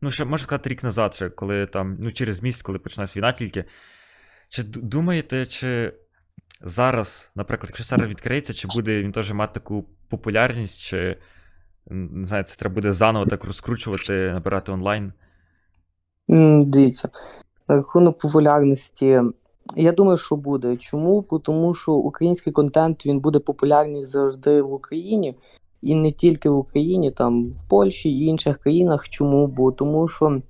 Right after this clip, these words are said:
Speaker 2: дуже мало проєктів, яких, е, дійсно зацікавлені в чомусь грати. Тобто кожен проєкт, який зараз відкритий, я не хочу нікого обідати, але кожен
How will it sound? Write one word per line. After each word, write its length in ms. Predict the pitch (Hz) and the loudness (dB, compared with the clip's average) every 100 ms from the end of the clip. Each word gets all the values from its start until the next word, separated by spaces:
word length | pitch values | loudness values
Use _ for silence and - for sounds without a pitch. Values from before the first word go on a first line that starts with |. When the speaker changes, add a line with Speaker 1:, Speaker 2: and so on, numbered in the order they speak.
| - _ - - - _ _ _ - | -20 _ -20 -20 -20 _ _ _ -6
Speaker 2:
дуже 280 | 156 180 196 | 2 4 6
мало 300 | 185 185 165 | 6 6 4
проєктів, 760 | 151 151 196 - - 160 131 _ _ _ - | 2 2 2 -2 -2 -2 -2 _ _ _ -16
яких, 720 | 143 143 143 - 175 170 - | -2 -2 -2 -4 -4 -2 0
е, 140 | 147 135 | 2 0
дійсно 800 | 127 175 180 - 160 147 127 - _ - | 0 -2 -2 -4 -2 0 0 -2 _ -10
зацікавлені 760 | 156 147 - - 170 175 170 147 | -2 -2 -2 0 4 4 2 -2
в 40 | |
чомусь 300 | - 160 147 | 0 0 0
грати. 400 | 143 139 135 127 | 0 0 0 0
Тобто 560 | - 147 - - 156 151 | -4 -6 -8 0 2 2
кожен 360 | - 196 190 180 | 2 2 2 -2
проєкт, 280 | 170 175 | -2 -2
який 220 | 180 180 175 | -4 -4 -2
зараз 320 | 175 175 180 | -2 -4 -6
відкритий, 520 | 175 - 247 196 156 | -6 -4 -4 -2 -2
я 120 | 147 | -2
не 100 | 156 | -4
хочу 260 | - 160 160 | -6 -6 -4
нікого 260 | 156 160 | 0 2
обідати, 320 | 175 220 - 151 | 2 0 0 2
але 180 | 151 | 2
кожен 400 | 147 185 202 190 | 2 2 4 2